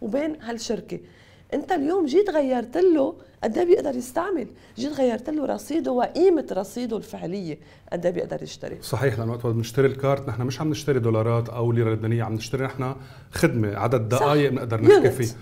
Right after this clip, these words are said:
Speaker 2: صح.
Speaker 1: وحدة.
Speaker 2: أستاذ محمد، اللي صار تحويل من دولار للبناني ومن لبناني لدولار والهيركات والنقص، برأيك هيدا اسمه سرقة أو هيدا حق تستعمله اليوم الدولة أو الشركات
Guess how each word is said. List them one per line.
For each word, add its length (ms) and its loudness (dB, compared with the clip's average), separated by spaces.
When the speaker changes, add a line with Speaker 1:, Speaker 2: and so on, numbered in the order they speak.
Speaker 2:
صح. 280 0
Speaker 1:
وحدة. 240 -8
Speaker 2:
أستاذ 260 2
محمد، 480 0
اللي 200 2
صار 360 4
تحويل 580 4
من 320 6
دولار 360 4
للبناني 560 2
ومن 200 2
لبناني 380 2
لدولار 440 0
والهيركات 580 -2
والنقص، 460 0
برأيك 640 4
هيدا 260 4
اسمه 260 -2
سرقة 520 2
أو 160 6
هيدا 420 2
حق 340 -6
تستعمله 540 0
اليوم 320 4
الدولة 420 2
أو 100 -2
الشركات 580 -2